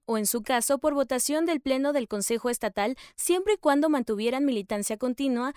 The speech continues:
desde que concluyera dicho encargo. D.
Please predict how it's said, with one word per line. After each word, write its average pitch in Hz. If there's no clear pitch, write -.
desde 277
que 285
concluyera 269
dicho 277
encargo. 185
D. 220